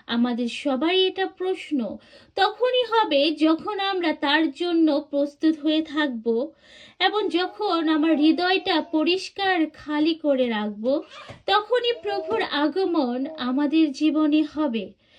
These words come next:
এবং সমস্ত সমস্যাগুলো, সমস্ত কষ্টগুলো হাসিতে, আনন্দে পরিপূর্ণ হবে। তোমার জীবনে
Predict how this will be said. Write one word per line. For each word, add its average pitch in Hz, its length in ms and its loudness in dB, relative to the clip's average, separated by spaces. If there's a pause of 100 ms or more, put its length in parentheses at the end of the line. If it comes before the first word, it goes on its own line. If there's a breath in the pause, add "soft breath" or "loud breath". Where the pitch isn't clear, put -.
(260 soft breath)
এবং 233 240 -2
সমস্ত 330 1120 -2 (580 soft breath)
সমস্যাগুলো, 349 1120 0
সমস্ত 370 920 -4 (320 soft breath)
কষ্টগুলো 381 1120 -2 (300 soft breath)
হাসিতে, 415 800 -2 (180)
আনন্দে 415 720 2
পরিপূর্ণ 320 640 2
হবে। 214 420 -4 (120)
তোমার 359 580 2
জীবনে 320 500 0